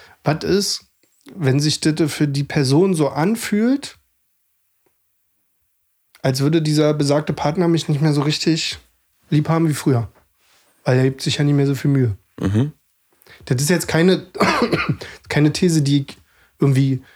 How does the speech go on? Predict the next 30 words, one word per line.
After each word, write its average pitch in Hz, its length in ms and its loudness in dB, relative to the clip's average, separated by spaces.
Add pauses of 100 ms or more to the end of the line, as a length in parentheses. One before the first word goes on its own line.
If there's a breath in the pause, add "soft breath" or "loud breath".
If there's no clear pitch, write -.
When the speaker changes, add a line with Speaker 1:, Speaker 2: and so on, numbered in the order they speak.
(140 soft breath)
Speaker 1:
als, 135 320 -2
als 135 300 -2
Ausrede 151 380 2
benutze 135 460 0
oder 127 140 2
die 123 80 -2
ich 117 60 -2
irgendwie 127 200 2
gut 147 200 0
finde 117 240 0
oder 113 180 0
sowas. 113 340 0
Weil, 120 280 2
wie 131 180 -4
gesagt, 131 420 0
ich 135 80 0
wiederhole 127 320 4
nochmal, 143 260 2
keiner 131 260 -2
ist 127 140 -4
dafür 131 220 -2
verantwortlich, 135 580 -2
dass 127 160 -4
ich 131 60 -6
mich 127 160 -4
besser 135 240 -2
fühle, 117 240 -2
außer 120 220 -8
ich 110 80 -4
selbst. 117 360 -6